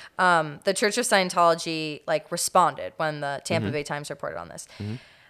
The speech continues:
Speaker 1: They called the Times mindless robots.
Speaker 2: Yeah, of course. Of course, yeah.
Speaker 1: Which is what they are, which is kinda funny.
Speaker 2: Yeah.
Speaker 1: Um,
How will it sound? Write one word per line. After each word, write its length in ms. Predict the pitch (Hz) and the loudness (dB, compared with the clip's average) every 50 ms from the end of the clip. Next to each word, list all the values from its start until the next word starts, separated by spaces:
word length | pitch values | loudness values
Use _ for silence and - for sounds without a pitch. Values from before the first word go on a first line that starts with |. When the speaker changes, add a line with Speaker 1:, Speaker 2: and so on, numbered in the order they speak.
| _ _ | _ _
Speaker 1:
They 80 | 220 202 | -2 -2
called 280 | - - 226 220 196 | 2 4 4 6 6
the 80 | 208 269 | 4 2
Times 580 | 269 - 226 190 185 180 175 175 170 170 - - - _ _ | 2 4 4 4 6 4 4 2 0 -2 -4 -6 -8 _ _
mindless 840 | 175 175 175 175 175 175 185 202 214 208 226 233 233 226 - - | -4 0 4 6 6 6 6 4 2 0 0 0 0 0 -2 0
robots. 800 | 175 175 170 180 175 151 131 131 139 - - - - - - - - - | 4 4 4 4 4 2 0 0 -2 -4 -6 -6 -6 -6 -6 -6 -4 0
Speaker 2:
Yeah, 160 | 104 90 78 | 2 2 2
of 100 | - - | 2 0
course. 400 | - - - - 226 - - - - - - | -4 -6 -6 -4 -4 -4 -4 -6 -10 -12 -12
Of 120 | 95 95 | -10 -10
course, 280 | - - - - - - | -8 -8 -8 -8 -8 -8
yeah. 120 | - 85 82 - | -8 -8 -8 -10
Speaker 1:
Which 200 | - - - - | -10 -12 -12 -12
is 180 | - 156 - - | -12 -14 -12 -12
what 140 | 170 170 | -10 -8
they 140 | - 156 151 | -4 -4 -2
are, 160 | 139 135 139 | -2 -2 -4
which 80 | 147 147 | -6 -8
is 160 | - - - - | -12 -20 -20 -18
kinda 160 | - - 135 | -18 -18 -16
funny. 220 | - 143 139 151 - - - | -16 -16 -16 -16 -18 -16 -8
Speaker 2:
Yeah. 180 | - 87 78 - - - - | -4 -4 -4 -4 -4 0 4
Speaker 1:
Um, 340 | 196 190 185 185 175 175 | 4 4 4 2 0 -4